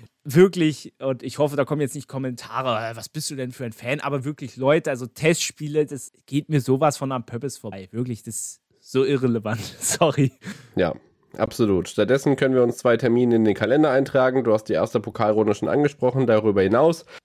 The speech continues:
Speaker 2: zweiter August, zwanzig Uhr dreißig, Eröffnungsspiel der zweiten Fußball-Bundesliga, erster F C Köln gegen den Hamburger Sportverein.
Speaker 1: Oh,
Speaker 2: Und
Speaker 1: geil.
Speaker 2: die erste Liga startet am dreiundzwanzigsten August um zwanzig Uhr dreißig, Mönchengladbach gegen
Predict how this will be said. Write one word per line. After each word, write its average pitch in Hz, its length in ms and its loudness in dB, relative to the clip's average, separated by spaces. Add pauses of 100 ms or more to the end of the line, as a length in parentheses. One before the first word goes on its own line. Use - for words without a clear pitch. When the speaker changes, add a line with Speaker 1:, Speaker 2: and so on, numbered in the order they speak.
(120)
Speaker 2:
zweiter 147 520 2
August, 131 580 2
zwanzig 120 480 -2
Uhr 110 80 4
dreißig, 101 540 0
Eröffnungsspiel 110 640 0
der 98 140 2
zweiten 160 280 0
Fußball-Bundesliga, 107 920 0
erster 110 340 0
F 113 140 0
C 113 140 -6
Köln 104 360 2
gegen 101 160 0
den 98 160 2
Hamburger 101 380 2
Sportverein. 123 640 2
Speaker 1:
Oh, 156 60 4
Speaker 2:
Und 185 240 0
Speaker 1:
geil. 101 240 -10
Speaker 2:
die 127 60 2
erste 113 320 0
Liga 107 260 2
startet 101 320 0
am 92 160 0
dreiundzwanzigsten 117 880 0
August 101 380 0
um 95 160 -4
zwanzig 101 520 -2
Uhr 98 80 2
dreißig, 90 640 -2 (200)
Mönchengladbach 110 1000 0 (120)
gegen 85 380 -4